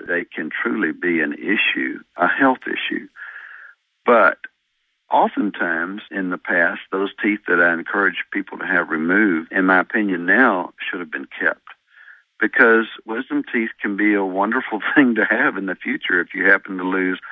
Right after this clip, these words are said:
another tooth in proximity to it. They can be a wonderful anchor tooth. We can teach people how to clean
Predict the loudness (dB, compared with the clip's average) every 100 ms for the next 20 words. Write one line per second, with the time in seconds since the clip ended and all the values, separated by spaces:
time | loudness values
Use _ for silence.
0 | -14 -16 -18 -4 0 2 2 2 -2 0
1 | 2 0 -6 -18 -10 -8 -6 -2 0 0
2 | -2 -4 -2 -4 -6 -6 -2 0 0 -2
3 | 2 2 4 0 0 -2 -4 -2 0 0
4 | 0 0 -2 -4 -6 _ -20 -18 -18 -16
5 | -2 -2 0 0 2 2 0 -2 -2 -2
6 | 0 2 2 0 -4 -4 -4 -8